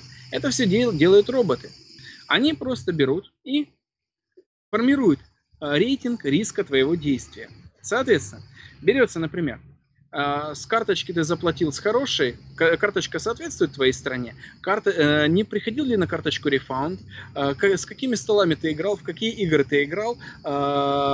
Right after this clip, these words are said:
используешь ты, например, ту же самую виртуальную машину, и на какую карточку ты хочешь вывести, на карточку, с которой я платил, или на карточку, э, на какую-нибудь левую, да? Это я образно, образно так говорю. И если у тебя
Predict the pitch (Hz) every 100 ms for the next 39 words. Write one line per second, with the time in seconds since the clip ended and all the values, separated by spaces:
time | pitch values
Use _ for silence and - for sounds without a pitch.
0 | 139 160 - 214 156 135 156 139 143 135
1 | 151 131 - 135 131 143 156 143 135 170
2 | - 294 269 - - 170 170 220 262 220
3 | 202 - 175 151 190 165 135 123 - 175
4 | 214 240 226 208 214 220 214 220 240 247
5 | 247 160 143 202 175 - 147 135 139 127
6 | 127 127 127 127 123 123 120 120 120 -
7 | 123 143 147 156 175 170 196 170 117 113
8 | 180 247 - - 156 196 214 185 131 120
9 | 117 151 139 123 120 139 127 123 123 113
10 | - _ - - - - 285 302 269 262
11 | 262 240 202